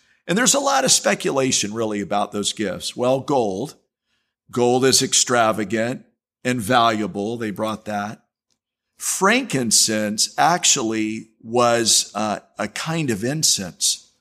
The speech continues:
and it was often burned or used in worship. So we have something valuable. We have something spiritual.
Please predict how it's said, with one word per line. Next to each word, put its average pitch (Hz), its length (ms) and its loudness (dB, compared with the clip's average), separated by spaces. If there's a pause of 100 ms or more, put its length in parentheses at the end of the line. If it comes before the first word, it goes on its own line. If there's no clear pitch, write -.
(600)
and 110 100 -6
it 110 40 -4
was 110 180 0
often 147 460 4
burned 123 680 -2
or 107 200 -4
used 117 680 0
in 104 220 -6
worship. 107 580 -4 (960)
So - 180 0
we 135 140 4
have 151 200 6
something 156 440 2
valuable. 123 720 4
We 117 120 -2
have 123 200 2
something 120 680 -2
spiritual. 110 1300 -2